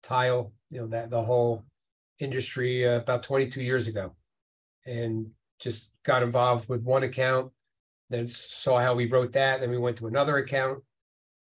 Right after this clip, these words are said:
and then I got involved really with ceramic tile distributors were my first group. And then, you know, M-, M I A, N S I, isfa, and the tile contractors. And,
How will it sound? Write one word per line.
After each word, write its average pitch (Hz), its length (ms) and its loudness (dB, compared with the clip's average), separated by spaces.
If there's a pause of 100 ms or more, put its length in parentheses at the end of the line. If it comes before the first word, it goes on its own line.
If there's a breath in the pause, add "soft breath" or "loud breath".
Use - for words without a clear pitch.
(100)
and 117 800 -4
then 123 140 0
I 123 60 2
got 120 160 4
involved 120 380 2
really 120 300 0 (200)
with 113 140 -6 (260)
ceramic 120 420 -2
tile 123 220 2
distributors 123 560 0
were 117 160 -2
my 113 140 -2
first 127 360 -4
group. 127 300 -2 (640 soft breath)
And 120 80 -6
then, 113 220 -2
you 104 40 -2
know, 98 220 -8
M-, 120 180 -2
M 123 260 -2
I 123 160 6
A, 123 280 4
N 120 140 0
S 120 180 -2
I, 117 360 0 (200)
isfa, 120 460 0 (480)
and 113 300 -4
the 110 360 -2 (180)
tile 117 260 2
contractors. 107 720 -4
And, 107 140 -2